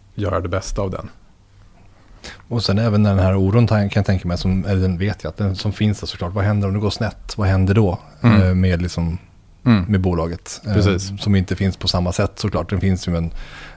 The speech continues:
Speaker 2: eh, finns inte på samma sätt i en finansieringslösning.
Speaker 1: Mm.
Speaker 2: Ja, intressant. Men, eh, när vi pratade om det här lite innan så, så nämnde vi Access to Justice och vi har även pratat om nu. Och jag vet att, eh, ser jag, du verkar ju...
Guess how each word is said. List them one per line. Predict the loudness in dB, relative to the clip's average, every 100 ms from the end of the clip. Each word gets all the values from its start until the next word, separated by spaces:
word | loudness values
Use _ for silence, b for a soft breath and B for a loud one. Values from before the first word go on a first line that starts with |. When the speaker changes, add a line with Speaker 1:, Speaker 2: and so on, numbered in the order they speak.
| -4
Speaker 2:
eh, | 0 2 2 -2 -8 -2
finns | 0 0
inte | -2
på | -4
samma | -4 -4
sätt | -6 -4 -4
i |
en | -2
finansieringslösning. | -2 -2 -2 -2 -4 -4 -8 -12 -8 -2
Speaker 1:
Mm. | -2 -2 -14 -20 b b b -14 B B B B -6
Speaker 2:
Ja, | -2
intressant. | -2 -4 -10 -12 -14 -20 B B
Men, | 8 8 8
eh, | 6 6 6 6 2 -4 -12 -14 -12
när | -4 0
vi |
pratade | 4 6 8 8
om | 8
det |
här | 6
lite | 6 6
innan | 8 8 8 6
så, | -2
så | 0
nämnde | 4 6 6
vi | 6 4
Access | 2 -2 -2
to | 0
Justice | 2 0 -4 -4
och | -2
vi | 0
har | 2
även | 0
pratat | 0 -2 2
om | 2
nu. | 4
Och | 2
jag |
vet | 2 0
att, | -4 0
eh, | 2 4 4 2 B B -20 -20 -10 -4
ser | 2
jag, | 4 6
du | 4 4
verkar | 4 2 2
ju... | 2 2 -2